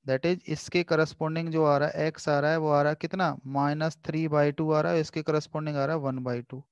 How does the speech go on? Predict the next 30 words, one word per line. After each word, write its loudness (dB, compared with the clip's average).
ये -2
समझ 2
में 2
आ 8
गया 4
कि 0
नहीं 2
आया? 6
हमने 0
Y 8
equal 6
to 6
एक्स 4
स्क्वायर 6
और 8
फ़ोर 6
एक्स 2
प्लस 4
फ़ोर 6
वाई 8
माइनस 2
थ्री 0
इक्वल 0
टू 0
ज़ीरो 6
दोनों 4
को 0
सॉल्व 6
किया, 2
तो -2